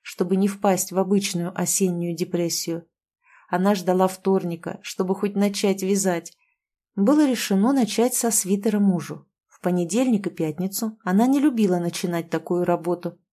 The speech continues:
Наверное, это единственное из суеверий, в которые она верила.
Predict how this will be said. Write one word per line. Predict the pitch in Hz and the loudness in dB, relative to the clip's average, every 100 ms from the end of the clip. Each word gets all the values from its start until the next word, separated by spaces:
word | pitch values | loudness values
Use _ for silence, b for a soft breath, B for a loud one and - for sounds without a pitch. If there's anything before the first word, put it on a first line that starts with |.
| _ 196 | _ 0
Наверное, | 202 208 247 233 226 226 | 0 2 2 2 0 0
это | 220 214 | -2 0
единственное | 226 220 220 202 196 175 170 170 | 0 2 2 2 0 -4 -4 -6
из | - - - | -6 -6 -2
суеверий, | 190 185 190 233 185 190 | 0 0 2 0 0 -4
в | - | -8
которые | - 175 180 175 175 | -4 0 0 2 0
она | 170 165 | -2 -2
верила. | 175 165 160 160 | -2 -2 -4 -8